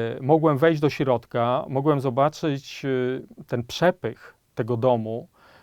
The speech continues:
który jest, y, olbrzymi, który jest podzielony na oddzielne sekcje. Jest inna sekcja dla kobiet, inna sekcja dla mężczyzn. E, wystrój jest, taki bym powiedział, barokowo-disneyowski.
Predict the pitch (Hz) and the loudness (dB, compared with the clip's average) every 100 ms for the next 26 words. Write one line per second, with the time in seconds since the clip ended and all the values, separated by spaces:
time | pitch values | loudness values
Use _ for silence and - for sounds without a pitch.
0 | _ - 143 135 131 139 135 - _ 131 | _ -6 -2 2 2 2 -2 -8 _ -6
1 | 123 117 117 117 117 131 143 131 123 143 | -4 -4 -4 -6 -8 -2 0 0 0 0
2 | 123 113 123 202 _ _ _ 139 139 - | 0 -2 -6 -10 _ _ _ -2 -2 0
3 | 135 131 147 147 135 127 127 139 135 - | -2 0 0 0 -2 -2 -2 -2 -4 -2
4 | 131 - - 117 117 120 143 131 123 - | -4 -4 -8 -6 -6 -8 -8 -6 -6 -6
5 | 127 - 120 117 - 131 123 127 - - | -6 -4 -4 -4 -2 -4 -2 -4 -4 -8
6 | 127 120 - 123 - 120 117 123 117 - | -6 -6 -6 -10 -6 -4 -4 -4 -6 -8
7 | - 120 156 156 _ - - - _ - | -8 -8 -10 -18 _ -20 -20 -20 _ -6
8 | 139 123 117 117 - 110 185 - - 240 | -2 0 -2 -4 -8 2 2 2 -6 -4
9 | 175 220 254 - - _ _ _ _ _ | -2 -2 -4 -8 -20 _ _ _ _ _
10 | - - - 156 208 196 208 175 170 135 | -20 -18 -10 -8 -4 -2 -2 2 0 2
11 | 143 156 147 190 185 170 156 170 165 123 | 2 2 0 -2 -2 -4 -6 -4 -2 -2
12 | - - 156 | -6 -20 -20